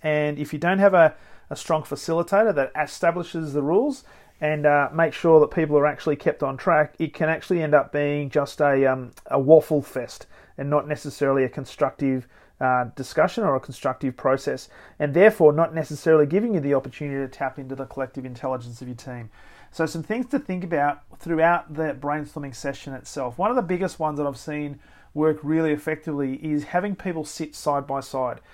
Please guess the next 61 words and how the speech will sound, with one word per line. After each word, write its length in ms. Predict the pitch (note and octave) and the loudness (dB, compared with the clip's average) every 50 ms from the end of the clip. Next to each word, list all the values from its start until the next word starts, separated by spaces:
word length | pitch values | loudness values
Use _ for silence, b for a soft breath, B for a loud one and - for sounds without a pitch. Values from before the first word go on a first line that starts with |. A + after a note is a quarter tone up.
| b b b b b | b b b b b
So 120 | - F3 | -4 -2
if 120 | E3+ - | -2 -2
you've 100 | F3 E3 | -4 0
got 160 | D#3+ F#3+ G#3+ A#3 | 4 6 6 6
a 40 | |
creative 500 | A3+ - - A3 G3 F3+ E3+ D#3+ D#3+ D3+ | 6 2 -4 -2 0 0 0 0 -2 -6
space, 520 | - - - D3 C#3+ D3+ D3+ - - - - - | -10 -6 -4 -4 -4 -4 -8 -10 -14 -20 -12 -8
and 180 | E3 D#3+ D#3+ | -8 -6 -6
if 140 | D#3+ C#3+ - | -6 -8 -10
you've 100 | E3 D3+ | -12 0
got 160 | F#3 G3 G#3 | 2 4 4
a 60 | G#3 | 4
space 520 | G3+ - - - D#3+ D#3 D#3 D3 - - _ | 2 0 2 2 4 4 4 2 -2 -6 _
where 360 | D#3 D3+ D3 C#3+ C#3+ C#3+ C#3 | 0 0 2 2 0 -4 -2
there 160 | D3 D3+ D3 | -2 0 0
are 60 | C#3+ | 0
no 200 | C#3+ C#3+ D#3 D3+ | 0 -2 -2 -2
tables, 460 | C#3+ - - - D3 D3+ D3+ D#3+ D3+ - | -2 -4 -6 -2 0 0 0 -2 -6 -8
for 120 | - D#3 | -10 -12
example, 480 | D3 C#3+ C#3 A#2+ A#2 A2 C#3 D3+ F#3 b b b b b b b b | -8 -8 -8 -10 -10 -10 -10 -12 -12 b b b b b b b b
having 280 | - G3+ G#3 A3+ G#3 | 4 4 6 4 0
chairs 440 | F3 - - - F3+ F3+ F#3 F3+ - | -2 -6 -2 0 2 2 2 2 0
set 200 | - - E3+ D3+ | 0 0 4 6
up 220 | D3+ D3 D3 D3+ D#3+ | 6 6 6 2 -2
in 80 | D3 | -4
a 80 | D3 C#3+ | -4 -4
U 240 | C#3 C#3 D3+ E3 E3+ | -4 -4 -4 -6 -6
shape 400 | D#3 - - D3+ C3+ B2+ - - | -6 -4 -2 -2 -2 -2 -6 -8
is 160 | - D3+ C#3 | -10 -6 -4
a 100 | C#3+ C#3 | -4 -4
great 300 | C3+ C3+ D3 D#3 D#3+ D3+ | -2 0 2 2 2 2
way. 220 | D3+ C#3+ C3 C3 C#3 | 0 -4 -2 -2 -4
And 80 | C#3+ | -4
if 140 | C#3+ C3+ - | -6 -8 -10
it's 120 | D3+ - | -12 -14
facing, 480 | - - F3 F#3+ G#3 G#3 - A3 G3+ F#3 | -4 -2 0 0 0 0 -2 -6 -6 -6
say, 200 | - - E3+ D#3+ | -4 -2 -2 0
a 80 | C#3 C3 | 0 0
wall, 480 | B2+ C#3 D#3 E3 E3+ E3+ E3 D#3+ D#3 B B B B B B D3+ | 2 4 4 4 4 2 2 -2 -4 B B B B B B -4
uh, 180 | C#3+ C3+ B2+ - | -4 -4 -2 -4
it 80 | C#3+ | -4
might 200 | D3 D3+ E3 D#3 | 0 0 0 2
be 100 | - D#3 | 0 -2
a 40 | D3 | -4
magnetic 580 | C#3 D3 C#3+ C3+ C3+ D3+ D3+ D3+ D#3 D3+ - C#3+ | -2 -2 -6 -6 -4 -2 -2 -2 -2 -4 -2 0
wall 240 | D3 D3 D3+ D3+ | 4 6 6 6
with, 200 | C#3+ C#3+ C3 - | 4 0 -4 -6
you 100 | - C#3+ | -10 -8
can, 220 | - C#3+ C3 C3 - - | -8 -8 -10 -10 -12 -12
you 100 | D3 C3 | -10 -10
can 100 | C3 B2+ | -6 -2
write 220 | C#3 D3 D#3 D3 | 0 0 0 0
stuff 280 | - - E3 C3+ - D#3 | -2 -4 -6 -6 -4 -4
on, 320 | D3+ D#3 D#3 D#3+ D#3 C#3 - | -2 0 0 0 -2 -2 -4
or 220 | D3 C#3 C3+ C3 | -2 -2 -2 -2
big 160 | C3 D#3 D3 | -2 -4 -4
whiteboards 480 | C#3 D3 D#3 D#3 D3 - D#3 D#3 D3+ C#3+ | 0 0 2 0 0 0 0 0 0 0
and 100 | C#3 C3 | -2 -10
stuff 240 | - - D3 - - | -8 -8 -8 -6 -6
like 140 | C#3+ C#3 C#3+ | -6 -4 -2
that. 240 | D3 C#3+ - B | -4 -4 -4 B